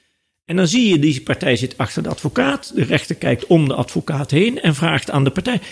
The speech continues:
"Vertelt u mij eens, hoe zat het nou?" Want advocaten kunnen er een mooi verhaal van maken, maar hoe het werkelijk gebeurt, weet die cliënt. En daar zie je veel meer activiteit bij de rechters dan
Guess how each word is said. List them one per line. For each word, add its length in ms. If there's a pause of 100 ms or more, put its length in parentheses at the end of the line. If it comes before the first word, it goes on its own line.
(120)
"Vertelt 400
u 20
mij 140
eens, 120
hoe 140
zat 160
het 120
nou?" 200 (1000)
Want 200
advocaten 600
kunnen 240
er 180
een 80
mooi 400
verhaal 380
van 140
maken, 420 (340)
maar 100
hoe 120
het 80
werkelijk 460
gebeurt, 360
weet 260
die 100
cliënt. 540 (600)
En 120
daar 260
zie 200
je 100
veel 300
meer 160
activiteit 640
bij 100
de 80
rechters 340
dan 300